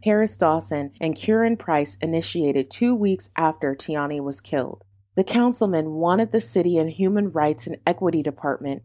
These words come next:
along with the police department, to perform an equity analysis that delves into the violence Black women and girls face here in Los Angeles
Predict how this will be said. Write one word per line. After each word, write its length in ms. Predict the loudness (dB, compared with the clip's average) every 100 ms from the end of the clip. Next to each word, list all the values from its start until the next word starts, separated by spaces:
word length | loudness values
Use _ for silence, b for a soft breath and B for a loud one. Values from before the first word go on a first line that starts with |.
| -2
along 440 | 0 2 2 2
with 140 | 0 -2
the 60 |
police 380 | -4 -2 -2 -4
department, 580 | -10 -4 -4 -4 -8 -8 _
to 100 | -4
perform 520 | -2 -2 0 2 2
an 120 | 0 0
equity 420 | -2 0 0 2 2
analysis 840 | 2 0 0 -2 -4 -6 -8 -14 0
that 220 | 0 2
delves 360 | 2 4 2 0
into 280 | -2 -2 -4
the 100 | -2
violence 640 | 2 2 2 -2 -10 -12
Black 400 | -2 2 2 0
women 260 | -2 0 -2
and 140 | -4
girls 360 | -2 -2 -2 -6 0
face 300 | 0 0 -4
here 300 | -4 -4 -4
in 100 | -4
Los 260 | -4 -4 -4
Angeles 680 | -2 -2 -4 -12 -14 -14